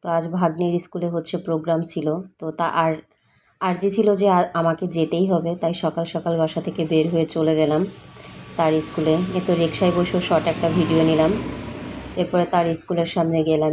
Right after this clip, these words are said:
স্কুলের সামনে যেয়ে তার সাথে দেখা করে তারপরে একটু শর্ট শর্ট ভিডিও নিলাম আর কি, পুরো প্রোগ্রামেরই। ফুল ভিডিওটা করা হয় নাই আসলে। এই যে আমাদের আর্টিস্ট লাকেজ হাতে, সে হচ্ছে ড্রয়িং প্রতিযোগিতায় হচ্ছে নাম দিয়েছে।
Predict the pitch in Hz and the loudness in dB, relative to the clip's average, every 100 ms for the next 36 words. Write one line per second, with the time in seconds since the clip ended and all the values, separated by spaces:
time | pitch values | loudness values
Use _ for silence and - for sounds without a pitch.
0 | 151 - 156 156 156 156 151 156 151 151 | 0 -2 -6 -2 -2 0 0 -2 -2 -6
1 | 156 151 147 147 160 151 165 202 175 147 | -8 -6 -4 -4 -6 -6 -4 -2 -2 -2
2 | 156 151 151 - 156 147 147 202 196 - | -2 -2 -2 -4 -4 -4 -2 -4 -2 -2
3 | 175 156 180 175 170 165 156 151 147 147 | -4 0 0 0 0 2 2 2 0 -4
4 | - 160 156 151 151 151 147 151 156 208 | -8 -4 -4 -4 -6 -2 0 2 2 0
5 | - _ _ _ _ _ - 220 196 208 | -4 _ _ _ _ _ -2 0 2 2
6 | 196 196 196 190 175 185 185 175 165 160 | 2 0 -2 -2 0 2 2 2 2 0
7 | 175 160 196 196 _ 180 165 170 165 160 | -2 -2 -2 -4 _ -8 -2 0 2 2
8 | 160 151 151 156 156 - 151 147 147 151 | 2 2 0 -4 -4 -8 -2 -2 -2 -4
9 | 151 151 160 156 185 _ _ _ _ _ | -2 -2 -2 -4 -6 _ _ _ _ _
10 | _ _ _ _ _ _ _ _ - 185 | _ _ _ _ _ _ _ _ -4 0
11 | 165 160 180 151 165 160 156 160 156 160 | 0 0 -2 0 2 2 0 -4 -2 2
12 | 156 156 156 160 151 - 151 151 147 151 | 2 2 0 0 -2 0 0 0 0 0
13 | 147 - | 0 -2